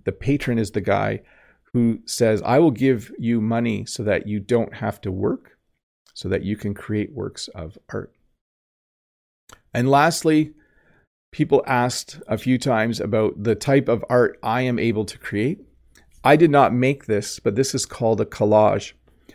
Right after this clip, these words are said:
To me, a collage is the simplest way to create art, and it's really the only works of art I've ever created, mostly when I was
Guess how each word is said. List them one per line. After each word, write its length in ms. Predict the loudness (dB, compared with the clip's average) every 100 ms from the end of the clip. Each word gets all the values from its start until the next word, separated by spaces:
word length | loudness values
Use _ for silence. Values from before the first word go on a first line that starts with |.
| -20 _ _ _
To 100 | 0
me, 200 | 4 8
a 100 | 8
collage 720 | 6 2 6 8 10 8 6 2
is 200 | -2 -2
the 140 | -2
simplest 760 | -4 -2 -2 -2 -2 -2 -4 -2
way 340 | 2 2 0
to 180 | -4 -10
create 400 | -8 -4 -4 -4 -2
art, 300 | 0 0 _ _ _ _ _ -2
and 120 | 0
it's 160 | 0 4
really 260 | 6 8
the 160 | 6 6
only 380 | 6 6 4 2
works 640 | 0 4 6 4 -2 -2
of 200 | -2 0
art 300 | 2 2 2
I've 240 | 2 2 0
ever 220 | -2 -2
created, 560 | -4 -8 -4 -4 -6 -10 _ -20 -20 _
mostly 500 | 0 6 6 4 0
when 200 | 2 2
I 100 | 0
was 220 | 0 -4